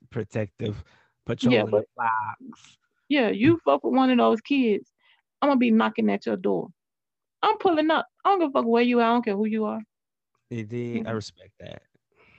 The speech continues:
Speaker 2: And that's one of the reasons why I have such a violent criminal background.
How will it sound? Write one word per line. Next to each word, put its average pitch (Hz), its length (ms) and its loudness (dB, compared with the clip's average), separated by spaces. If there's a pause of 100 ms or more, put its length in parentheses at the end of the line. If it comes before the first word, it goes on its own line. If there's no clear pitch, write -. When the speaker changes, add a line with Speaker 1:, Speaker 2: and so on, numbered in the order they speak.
(160)
Speaker 2:
And 214 280 -2
that's 226 240 0 (760)
one 240 260 0
of 214 100 0
the 208 80 -4
reasons 202 520 -6 (480)
why 214 260 -4
I - 40 -2
have 220 320 -6
such 220 220 -8
a 202 120 -2
violent 190 480 -6
criminal 190 400 -6
background. - 520 -10